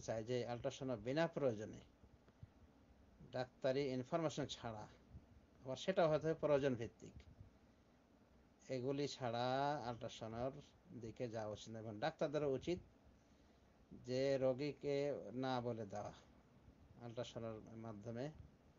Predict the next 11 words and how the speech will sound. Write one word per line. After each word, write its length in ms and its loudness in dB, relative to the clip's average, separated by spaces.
যে 160 -8
বাচ্চার 360 -2
কী 80 -4
অবস্থা, 260 -12
ছেলে 220 -6
না 60 -6
মেয়ে, 240 -6
তাকে 160 -6
বলবে 280 -6
না। 60 -14
এবং 120 -6